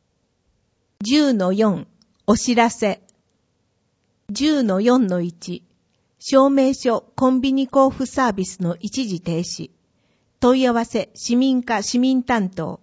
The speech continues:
電話、七一の二四八九。ファックス、七一の二五零三。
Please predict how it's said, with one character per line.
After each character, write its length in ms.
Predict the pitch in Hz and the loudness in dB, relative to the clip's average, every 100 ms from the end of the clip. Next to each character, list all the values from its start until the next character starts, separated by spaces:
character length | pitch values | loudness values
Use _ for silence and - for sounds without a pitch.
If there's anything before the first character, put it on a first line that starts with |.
| _ _ _ - | _ _ _ -4
電 260 | 220 226 220 | 0 2 2
話、 180 | 214 - | 0 0
七 300 | 214 247 262 | 0 2 2
一 240 | 262 - | -2 0
の 180 | 247 240 | 0 0
二 280 | 226 247 277 | 0 0 2
四 200 | 277 220 | 2 0
八 280 | 175 175 - | -2 -8 -14
九。 320 | - 170 165 _ _ _ | -10 -8 -10 _ _ _
フ 40 | - | -4
ァ 60 | |
ッ 40 | 269 | -4
ク 160 | - | -6
ス、 140 | - - | -16 -6
七 300 | 214 226 262 | 0 2 2
一 260 | 262 - 240 | 0 -4 -2
の 160 | 233 - | -2 0
二 280 | 240 269 | 0 2
五 240 | 254 262 180 | 2 2 2
零 180 | 170 170 | -2 -6
三。 360 | - 160 160 | -8 -12 -12